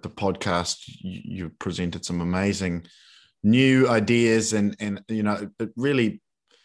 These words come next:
makes for an exciting future, I think, to imagine a, a Aotearoa with these fantastic, you know,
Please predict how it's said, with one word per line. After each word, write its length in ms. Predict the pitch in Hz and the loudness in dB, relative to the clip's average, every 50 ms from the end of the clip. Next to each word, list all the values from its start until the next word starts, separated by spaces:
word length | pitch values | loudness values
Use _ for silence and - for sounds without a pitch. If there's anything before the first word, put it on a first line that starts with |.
| _ _ - 101 | _ _ -6 -4
makes 220 | 107 107 107 - | -4 -4 -4 -6
for 160 | - - 110 | -4 -2 -2
an 80 | 104 101 | 0 0
exciting 480 | 95 - - - 110 110 107 107 101 | -2 -4 -2 0 2 2 2 0 -2
future, 480 | - - - 117 127 123 - - 117 104 | -4 -4 -4 -4 -4 -4 -6 -6 -4 -4
I 60 | 95 | -6
think, 300 | 90 - 101 95 87 - | -6 -8 -10 -12 -12 -12
to 140 | - - 101 | -10 -8 -6
imagine 480 | 95 95 98 101 92 87 95 98 92 92 | -4 -4 -4 -4 -4 -6 -6 -8 -6 -6
a, 180 | 92 90 - - | -6 -8 -8 -10
a 300 | 87 87 90 87 87 - _ _ _ _ _ _ _ _ _ _ _ - | -10 -10 -8 -8 -10 -12 _ _ _ _ _ _ _ _ _ _ _ -6
Aotearoa 580 | 104 104 104 - 107 101 98 98 98 95 95 87 | -6 -6 -4 -2 -2 -2 0 0 0 -2 -2 -2
with 380 | 95 104 98 90 - - - _ _ _ _ _ _ _ - | -2 -2 -2 -2 -4 -12 -20 _ _ _ _ _ _ _ -6
these 180 | 104 101 104 | -4 -4 -4
fantastic, 960 | - - - 101 95 90 80 80 98 98 98 - - - 98 - - - - _ _ _ _ _ _ - | -6 -6 -6 -6 -6 -6 -8 -6 -8 -6 -6 -6 -6 -6 -6 -6 -6 -12 -20 _ _ _ _ _ _ -8
you 80 | - 98 | -6 -4
know, 420 | 95 92 92 92 92 95 95 82 | -4 -2 -4 -2 -4 -4 -6 -8